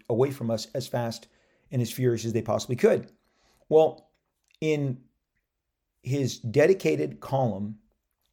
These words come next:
in his weekly, uh, comic book newspaper, it,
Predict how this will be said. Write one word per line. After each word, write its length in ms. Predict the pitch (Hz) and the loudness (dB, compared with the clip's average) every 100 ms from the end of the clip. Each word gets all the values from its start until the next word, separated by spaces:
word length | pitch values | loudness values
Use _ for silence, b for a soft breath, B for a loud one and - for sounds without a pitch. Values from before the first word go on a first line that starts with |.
| - - b b b | -18 -18 b b b
in 100 | 123 | 0
his 240 | 127 127 104 | 2 2 0
weekly, 640 | 104 139 139 143 139 139 - _ _ _ _ _ - | -4 -4 -2 -2 -2 -6 -16 _ _ _ _ _ -4
uh, 240 | 110 95 | -2 -4
comic 420 | - - 143 135 | -10 -4 -2 -2
book 400 | 123 117 110 - _ _ _ _ - | 0 -2 -2 -6 _ _ _ _ -2
newspaper, 640 | 127 139 - 107 - 104 - _ _ _ - | -2 -2 -4 -6 -6 -14 -18 _ _ _ -8
it, 200 | 110 - | -8 -8